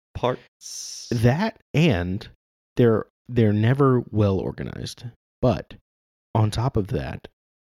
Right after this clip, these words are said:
Speaker 2: even when they are organized, you have to not only read, like, you could pull, you could go to the bin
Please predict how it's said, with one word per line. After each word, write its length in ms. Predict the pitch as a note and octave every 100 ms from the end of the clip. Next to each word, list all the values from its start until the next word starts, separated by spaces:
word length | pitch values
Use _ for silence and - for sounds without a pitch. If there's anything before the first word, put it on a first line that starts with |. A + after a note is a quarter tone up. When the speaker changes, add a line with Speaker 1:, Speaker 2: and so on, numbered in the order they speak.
| _ _ _ _ _ _ _
Speaker 2:
even 320 | B2+ C3 C3+
when 160 | A#2+ G#2
they 100 | G2
are 260 | - F#2 G2+
organized, 720 | A#2 B2+ C3+ D3 D#3+ - - - _ _ _ _ _
you 180 | G#2 B2
have 340 | C3 D3 - -
to 500 | A2+ G#2 G2 F2+ A2 - _ _ _ _ _ -
not 260 | A#2 F#3
only 320 | G3 E3 C3+
read, 400 | G#2+ G#2 G#2 G#2 -
like, 220 | A#2+ G#2+
you 120 | B2 F#3+
could 220 | D3 -
pull, 240 | - C3+
you 140 | - E3
could 160 | -
go 200 | B2+ A#2
to 300 | B2 - A2+
the 100 | A2+ F#2+
bin 500 | - F2+ G2+ B2+